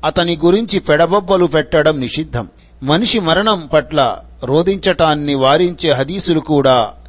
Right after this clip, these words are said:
అనేకం ఉన్నాయి. మృతునికి అతని కుటుంబ సభ్యులు ఏడవటం వల్ల సమాధిలో యాతన కలుగుతుంది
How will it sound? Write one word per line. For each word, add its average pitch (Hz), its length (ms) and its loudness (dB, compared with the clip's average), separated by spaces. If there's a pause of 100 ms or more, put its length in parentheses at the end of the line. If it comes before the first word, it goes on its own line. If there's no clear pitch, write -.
(320)
అనేకం 143 420 -2
ఉన్నాయి. 110 380 -4 (320)
మృతునికి 175 800 -2 (120)
అతని 180 300 -2
కుటుంబ 214 460 -2
సభ్యులు 190 520 2
ఏడవటం 185 540 0
వల్ల 160 260 2
సమాధిలో 180 720 0
యాతన 151 400 0
కలుగుతుంది 139 760 -2